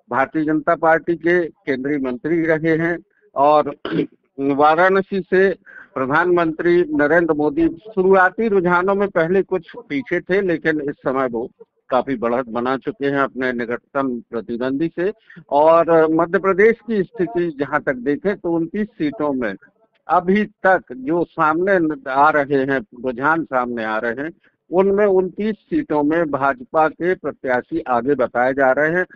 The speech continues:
सबसे बड़ी बात यह है कि पूर्व मुख्यमंत्री दिग्विजय सिंह भी पीछे चल रहे हैं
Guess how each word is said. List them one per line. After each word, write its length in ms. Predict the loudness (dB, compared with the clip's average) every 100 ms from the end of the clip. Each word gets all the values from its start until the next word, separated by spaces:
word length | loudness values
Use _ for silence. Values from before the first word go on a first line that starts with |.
| -20 _ _
सबसे 280 | -2 0 0
बड़ी 220 | 2 0
बात 260 | 2 2 2
यह 380 | -2 2 2 2
है 140 | 0 -2 _ _
कि 300 | -8 0 0
पूर्व 360 | 2 2 2 2
मुख्यमंत्री 680 | -4 -4 -2 -2 -2 -2 -2
दिग्विजय 500 | -2 -4 -4 0 -2
सिंह 400 | -2 -6 -6 -6
भी 300 | -6 -6 -6 -10
पीछे 320 | -10 -4 -4
चल 240 | -2 -2
रहे 340 | 0 -2 0 -2
हैं 200 | -4